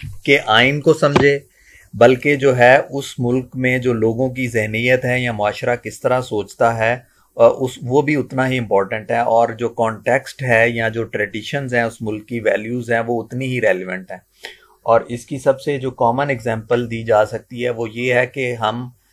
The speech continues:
चाइना में जो इस टाइम सबसे बड़ा लॉयर है उसको हम ये नहीं उससे एक्सपेक्ट कर सकते कि वो पाकिस्तान आए और पाकिस्तान की पार्लियामेंट में आके कोई लॉ बना सके।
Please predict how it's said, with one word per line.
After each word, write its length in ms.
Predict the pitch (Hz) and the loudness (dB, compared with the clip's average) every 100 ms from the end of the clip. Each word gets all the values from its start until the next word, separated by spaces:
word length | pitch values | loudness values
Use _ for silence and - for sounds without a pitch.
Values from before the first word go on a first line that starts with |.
| _ _ - | _ _ 0
चाइना 460 | 123 120 127 135 | 2 4 2 0
में 280 | 135 127 123 | 0 -2 -2
जो 260 | 117 120 110 | -2 0 -2
इस 260 | 113 - | -6 -6
टाइम 240 | 131 123 120 | -4 -4 -4
सबसे 400 | - 135 - 127 | -2 -2 0 0
बड़ा 260 | 107 110 | 4 4
लॉयर 400 | 110 104 117 117 | 4 2 2 0
है 380 | 107 104 110 _ _ _ - | 0 -2 -2 _ _ _ -10
उसको 300 | 123 - 147 | -8 0 0
हम 200 | 127 131 | 0 -2
ये 220 | 117 151 | 0 0
नहीं 320 | 135 139 156 | -2 -2 -2
उससे 280 | 120 - 127 | -4 -2 -2
एक्सपेक्ट 400 | 117 - 110 - | -2 -4 -6 -4
कर 140 | 117 | -6
सकते 440 | 104 - - - 117 | -6 -8 -12 -10 -8
कि 100 | 117 | -6
वो 180 | 110 110 | -4 0
पाकिस्तान 640 | 104 101 117 - 120 113 | 0 0 -6 -4 -4 -2
आए 220 | 107 101 | 0 2
और 180 | 117 110 | 2 0
पाकिस्तान 500 | 104 - 113 120 107 | -2 -2 -6 -8 -8
की 100 | 107 | -8
पार्लियामेंट 560 | - 98 101 113 113 110 | 0 2 2 -2 -4 -6
में 140 | 107 | -4
आके 320 | 101 98 - | 0 -2 -4
कोई 200 | 110 113 | -8 -10
लॉ 260 | 107 98 95 | -2 2 2
बना 260 | 98 87 87 | 0 -4 -6
सके। 360 | - - 87 | -8 -16 -16